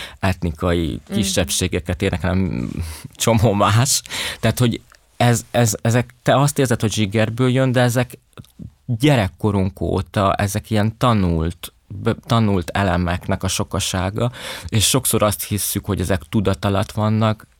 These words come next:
Speaker 1: viszont, viszont valóban nem. És csak hogy egy példát mondjak, például em-, említettem a-, azt, hogy, hogy, ö, hogy, hogy ezek az új trendek azt mondják, hogy, ö, nagyon szép a, a barna, a sötét bőr is,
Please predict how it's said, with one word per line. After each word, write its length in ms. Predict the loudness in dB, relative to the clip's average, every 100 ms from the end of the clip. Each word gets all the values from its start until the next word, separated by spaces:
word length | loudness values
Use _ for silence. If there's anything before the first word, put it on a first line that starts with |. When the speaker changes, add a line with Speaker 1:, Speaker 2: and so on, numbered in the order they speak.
| -6
Speaker 1:
viszont, 580 | -4 -4 -2 -4 -4 -10 -10 -6
viszont 380 | -4 -2 -2 -2
valóban 520 | -2 -2 -2 -2 -2
nem. 360 | -2 -2 -2 -4 -8 -14 -14 -4
És 280 | -2 -2 -2
csak 180 | -4 -2
hogy 140 | 0
egy 140 | 0 0
példát 420 | 0 0 0 0
mondjak, 340 | 2 2 0
például 420 | -2 -2 0 0 2
em-, 140 | 0
említettem 720 | 0 2 2 2 -2 -2 0 2
a-, 160 | 0 0
azt, 240 | 0 -2
hogy, 160 | -4 -8 -8 -16 -16
hogy, 340 | -12 -4 -2 -2
ö, 180 | -2 -2 -6 -14 -8
hogy, 220 | -4 -4 -8 -4
hogy 180 | -4 -4
ezek 300 | -2 0 0
az 100 | 0
új 140 | 0 0
trendek 460 | 2 2 2 0
azt 180 | -2 -2
mondják, 400 | 0 0 0 -2
hogy, 300 | -2 -4 -2
ö, 160 | -2 -2
nagyon 440 | 0 2 2 2 0
szép 400 | -2 -2 -2 -2
a, 200 | -2 -2
a 100 | -4
barna, 420 | 0 0 2 0
a 80 | 0
sötét 400 | -2 -4 -4 -4
bőr 240 | 0 0
is, 120 | 0